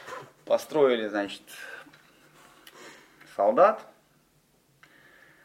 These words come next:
Говорят, есть у кого высшее образование? Там один говорит, у меня, говорит, незаконченное.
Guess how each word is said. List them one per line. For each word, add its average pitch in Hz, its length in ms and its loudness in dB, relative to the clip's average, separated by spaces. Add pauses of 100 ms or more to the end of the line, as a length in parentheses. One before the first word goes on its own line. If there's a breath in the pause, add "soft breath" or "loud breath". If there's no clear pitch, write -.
(140 soft breath)
Говорят, 131 360 6 (1120 loud breath)
есть 202 300 0
у 131 40 -12
кого 135 240 6
высшее 123 380 0
образование? 107 640 4 (1400)
Там 117 220 0
один 117 300 4
говорит, 92 200 -14
у 107 180 -14
меня, 120 420 -2
говорит, 113 320 -8
незаконченное. 110 800 -4